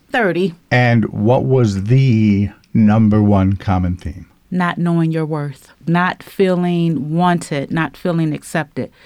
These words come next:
Speaker 1: So that was all about knowing your worth. So that's why there's a chapter that says, "Know your worth." And it's not just the monetary worth. It's you valuing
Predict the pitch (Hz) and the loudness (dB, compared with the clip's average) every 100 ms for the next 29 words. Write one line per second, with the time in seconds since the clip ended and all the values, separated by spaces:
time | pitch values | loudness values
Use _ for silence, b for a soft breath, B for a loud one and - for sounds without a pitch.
0 | B B B - 196 190 190 180 160 170 | B B B -4 -2 -2 -4 -4 -4 -4
1 | 165 160 - 160 160 156 151 147 143 139 | -6 -8 -6 -4 -2 -2 -4 -8 -8 -10
2 | - - 147 151 147 - 160 143 139 139 | -10 -12 -10 -10 -10 -12 -10 -8 -8 -8
3 | 139 139 - 151 139 143 135 139 143 143 | -8 -10 -8 -8 -8 -10 -12 -10 -10 -6
4 | 147 143 139 135 135 139 - B B 220 | -4 -4 -6 -6 -6 -8 -12 B B -2
5 | 247 262 294 294 269 254 202 160 151 214 | 0 2 -2 0 0 0 -2 -2 -2 -2
6 | 175 - 147 143 139 135 131 - 180 170 | -2 -4 -4 -4 -4 -4 -2 -4 -4 -12
7 | _ _ _ - 170 208 208 165 170 170 | _ _ _ -6 0 2 2 0 0 0
8 | 180 151 151 | 0 -2 -2